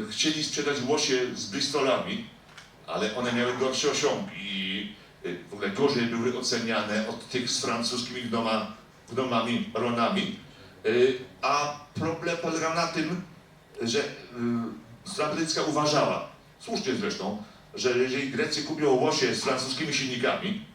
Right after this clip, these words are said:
a już mają takie choćby P Z L dwadzieścia cztery, to, no, dalsze transakcje na sprzęt brytyjski, lotniczy sprzęt brytyjski,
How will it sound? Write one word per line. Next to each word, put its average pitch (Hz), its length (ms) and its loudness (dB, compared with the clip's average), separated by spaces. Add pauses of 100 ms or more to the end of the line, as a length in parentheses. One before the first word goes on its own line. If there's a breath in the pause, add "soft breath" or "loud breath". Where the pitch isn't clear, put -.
(280)
a - 80 -2
już 120 180 0
mają 120 440 2
takie 104 280 -2
choćby 98 200 -4
P 117 160 -4
Z 107 200 -2
L 101 220 -2
dwadzieścia 104 320 -2
cztery, - 480 -2 (540)
to, - 300 0 (840 loud breath)
no, 196 120 -8 (100)
dalsze 196 380 4
transakcje 180 680 2 (440)
na 139 100 2
sprzęt 185 280 4
brytyjski, 160 680 -2 (240)
lotniczy 147 340 -2
sprzęt 127 240 0
brytyjski, 127 520 -2